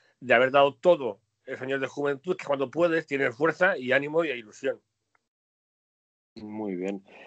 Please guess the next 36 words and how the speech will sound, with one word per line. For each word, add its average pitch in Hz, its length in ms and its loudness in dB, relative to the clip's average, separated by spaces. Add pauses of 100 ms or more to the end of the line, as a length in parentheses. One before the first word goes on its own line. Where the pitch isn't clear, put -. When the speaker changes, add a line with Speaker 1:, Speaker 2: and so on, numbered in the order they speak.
(520)
Speaker 2:
Y 104 420 8
luego, 120 400 6
pues, 98 520 6
aparte 101 600 -2
de, 98 500 -2 (320)
de 110 120 -2
vender, 107 480 -2 (260)
pasaste 113 600 -6 (140)
a 92 100 -4
otras 98 400 -8
actividades 98 640 -6
en 92 80 -8
la 98 80 -4
once, 123 260 -10
¿verdad? 113 260 -8 (1040)
Speaker 1:
Sí, 170 420 8
eh, 127 440 10 (380)
es 151 180 4
cierto 175 280 6
que 165 60 4
tuve 165 200 4
la 143 100 6
suerte, 165 520 -2
yo 139 140 -4
creo, 151 380 0 (320)
eh, 139 440 -2
de 113 300 -6
adentrarme 131 540 0
en 143 340 -8
la 131 100 0
gestión 147 440 -2
antes 131 320 -4
de 131 260 -2
irme 131 300 -6
ya 123 180 2
plenamente, 135 580 -2